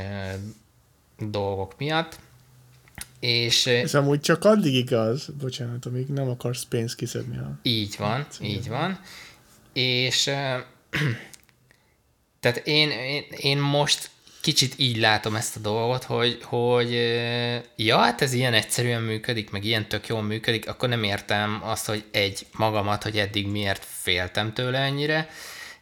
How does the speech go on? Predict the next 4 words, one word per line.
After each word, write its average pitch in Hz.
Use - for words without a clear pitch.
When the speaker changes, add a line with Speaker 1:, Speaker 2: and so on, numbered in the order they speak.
Speaker 1:
ö, 110
kettő, 123
hogy 113
miért 110